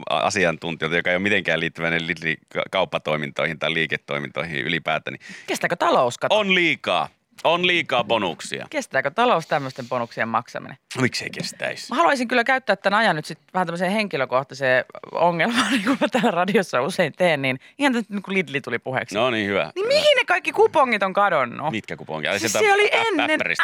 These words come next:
Speaker 2: appissa, oli ihan mekana kuponkeja, siis paljon kuponkeja.
Speaker 1: Joo, joo,
Speaker 2: Nyt
Speaker 1: niitä
Speaker 2: mulla
Speaker 1: tuli
Speaker 2: on
Speaker 1: aina.
Speaker 2: kolme. Siis ko-, ollut pitkään vaan kolme. Mä en halua sitä ketsuppia. <laughs> Missä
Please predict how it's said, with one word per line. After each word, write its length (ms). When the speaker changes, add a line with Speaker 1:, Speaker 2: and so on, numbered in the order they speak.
Speaker 2:
appissa, 540
oli 220
ihan 260
mekana 500
kuponkeja, 440
siis 300
paljon 500
kuponkeja. 440
Speaker 1:
Joo, 120
joo, 100
Speaker 2:
Nyt 80
Speaker 1:
niitä 160
Speaker 2:
mulla 140
Speaker 1:
tuli 100
Speaker 2:
on 40
Speaker 1:
aina. 100
Speaker 2:
kolme. 600
Siis 200
ko-, 180
ollut 260
pitkään 480
vaan 180
kolme. 400
Mä 140
en 60
halua 240
sitä 140
ketsuppia. 720
<laughs> 600
Missä 400